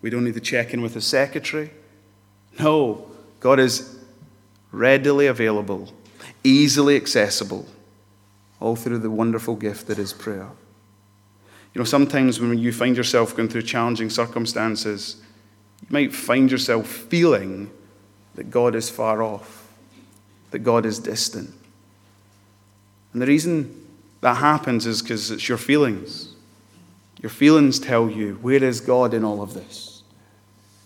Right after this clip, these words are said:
But you know what his word, which is the most faithful and reliable gauge of truth and reality, tells us?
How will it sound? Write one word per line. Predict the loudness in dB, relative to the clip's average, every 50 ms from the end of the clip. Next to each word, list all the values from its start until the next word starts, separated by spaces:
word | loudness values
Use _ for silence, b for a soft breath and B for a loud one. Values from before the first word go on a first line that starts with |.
| b b b b b b _ _
But | -2 0
you | 2
know | 2
what | 2 2
his | 0 -2 -6 -6
word, | -6 -2 0 2 4 2 2 0 -4 -10 -16 -16 -12 -10
which | -10 -8 -6 -6
is | -6 -4
the | -4 -2
most | -2 -2 -2 -4 -6 -8
faithful | -4 -4 -2 -2 -4 -6 -8 -6 -6 -4 -4 -6 -6
and | -8 -10 -8 -8
reliable | -8 -10 -10 -8 -4 -2 2 2 2 2 2 0 0 -2 -2 -4 -4 -8 -10 B B B B B -10
gauge | -6 -2 0 0 0 0 -2 -4 -8 -10
of | -10 -12 -12 -12
truth | -10 -8 -6 -4 -2 -2 -2 -4 -4 -10 -16 -16 -12 -8
and | -8 -6
reality, | -4 -4 -4 -4 -2 -2 -2 -2 -2 -4 -6
tells | -8 -6 -4 -4 -4 -6 -8
us? | -10 -12 -12 -14 -20 -20 -20